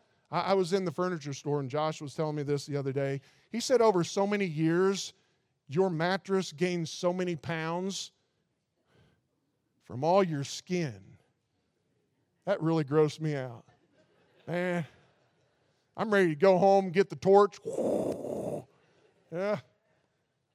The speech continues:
But, you know, sometimes you just need to get rid of that junk, you know? Well, that's what you ought to be able to come into church for. You ought to be able to come in and shed that junk and, and, and lay it at the altar,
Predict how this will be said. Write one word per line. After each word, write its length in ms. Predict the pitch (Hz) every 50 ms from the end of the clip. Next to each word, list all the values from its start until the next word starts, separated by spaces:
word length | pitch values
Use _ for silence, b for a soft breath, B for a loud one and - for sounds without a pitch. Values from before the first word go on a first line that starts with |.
| _ _ _ 220
But, 300 | 170 190 190 170 - - _ _ _ _ _ _ _ _ _ _ _ _ _ _ _ _
you 140 | - 165 185
know, 320 | 202 208 202 202 202 170 - - 160 147
sometimes 560 | - - 214 226 226 - 233 220 208 185 175
you 80 | 196
just 160 | 196 165 - 190
need 140 | 214 190
to 60 | 180 160
get 140 | 208 202
rid 200 | 185 185 202 190
of 100 | 190 165
that 180 | 165 156 143 147
junk, 360 | 131 123 151 131 113 107 - _ _
you 80 | - 139
know? 280 | 151 170 185 190 170 - _ _ _ _ _ _ _ -
Well, 260 | 165 180 185 185 170 - _ _ _ _ -
that's 280 | 147 180 214 226 - 220
what 180 | 233 233 208 190
you 120 | 185 196
ought 80 | 196 190
to 80 | 185
be 140 | 156 190 185
able 160 | 190 185 185
to 60 | 175
come 260 | 165 - - 196 190 190
into 160 | 175 151 139
church 380 | - - 202 185 170 - - -
for. 360 | 156 147 131 120 113 104 - _ _ _ _ _ _ _ _ _ _ _ _ _ _ _ _ _ _
You 60 | 151 180
ought 80 | 208
to 60 | 202
be 120 | 165 185 196
able 220 | 208 208 202 196
to 60 | 170
come 220 | - - 202 202 208
in 180 | 208 208 202
and 140 | 185 165 151 -
shed 340 | - - - 196 196 185
that 200 | 185 185 185 175
junk 420 | 151 131 165 175 185 196 196 - -
and, 180 | 170 147 131 b b b b b b
and, 220 | - 151 139 135 -
and 260 | 147 151 147 139 135
lay 180 | 151 185 208 208
it 80 | 202 196
at 180 | 202 190 -
the 120 | 170 160 160
altar, 600 | 165 175 190 202 190 - 214 208 208 208 185